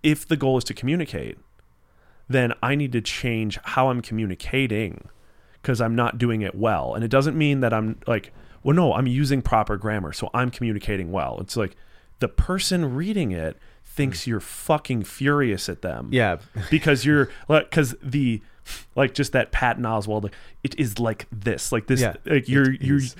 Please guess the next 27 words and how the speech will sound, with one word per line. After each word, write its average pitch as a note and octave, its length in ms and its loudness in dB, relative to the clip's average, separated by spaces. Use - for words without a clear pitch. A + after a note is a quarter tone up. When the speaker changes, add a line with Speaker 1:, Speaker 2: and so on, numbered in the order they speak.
Speaker 2:
Yeah, A#2 200 0
and A2 260 0
Speaker 1:
you're C#3 140 6
using D#3 460 4
it C#3+ 40 8
Speaker 2:
enunciating. - 60 4
Speaker 1:
so D3 180 6
enunci-, C#3+ 400 4
they're B2+ 180 4
like, G#2+ 180 0
I, B2 220 0
they A#2+ 240 2
think A#2 400 -2
that G2+ 220 0
you A#2 220 2
are G2 220 -2
dressing A2+ 560 -2
them G2+ 200 -2
down. D#2 540 -2
And A#2+ 380 4
the A#2+ 100 -2
question A#2 400 0
is, G#2+ 140 -2
is G#2+ 120 -4
like, G2+ 280 0
is C3+ 200 2
this C3+ 400 0